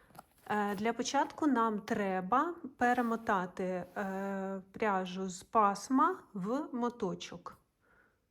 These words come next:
Розрізаємо ниточки, якими скручена пряжа. Ниточку можна залишити, ми нею будемо відмічати початок ряду, тому що ми будемо в'язати по спіралі,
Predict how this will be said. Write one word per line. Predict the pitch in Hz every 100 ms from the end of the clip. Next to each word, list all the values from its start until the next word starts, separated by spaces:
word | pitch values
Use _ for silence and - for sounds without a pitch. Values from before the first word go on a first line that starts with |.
| _ _ _ _ 254
Розрізаємо | 220 240 214 220 226 214 208 190 175 185 185
ниточки, | 196 202 190 - 233 - - 294
якими | 320 302 - 269 262
скручена | 262 - 262 262 - 247 240
пряжа. | 233 233 226 226 226 214 202
Ниточку | - 226 254 262 214 - -
можна | 202 208 202 202
залишити, | 185 208 226 262 - 262 233
ми | 220
нею | 220 214 202
будемо | 190 202 208 196
відмічати | 190 196 208 214 - 302 349 -
початок | 277 214 - - 247 254 208 -
ряду, | 208 190 190 180
тому | - 196
що | 202 -
ми | 208
будемо | 208 208 196 190
в'язати | 185 196 202 196 190 190
по | - 214
спіралі, | 208 - 185 196 214 302